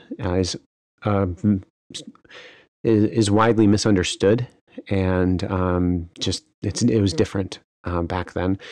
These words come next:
And he has a, a nice long section on that. Uh, then the second chapter is on genocide, which I found helpful. That's just modern genocide. What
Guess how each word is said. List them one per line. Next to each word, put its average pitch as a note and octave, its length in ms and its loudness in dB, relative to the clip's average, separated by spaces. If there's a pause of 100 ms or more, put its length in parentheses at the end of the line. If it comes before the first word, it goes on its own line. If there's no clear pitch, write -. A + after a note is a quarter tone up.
(320)
And A2 140 4
he C3+ 60 4
has C#3+ 140 4
a, A2 380 4
a G#2 140 2
nice G2 420 2
long G2 240 2
section G2 380 0
on F2+ 160 2
that. G2 360 -2 (280)
Uh, F#2 320 -4
then A#2 240 4
the A2+ 80 4
second A2+ 300 -2
chapter G2+ 420 0
is F#2 200 0
on F2+ 200 0
genocide, G#2 480 0
which G2 120 -2
I G#2 120 0
found F2+ 240 -2
helpful. G2 360 -2 (460)
That's G2 180 -2
just - 200 -4
modern F#2 760 2 (200)
genocide. F2 600 -2
What F#2 220 -2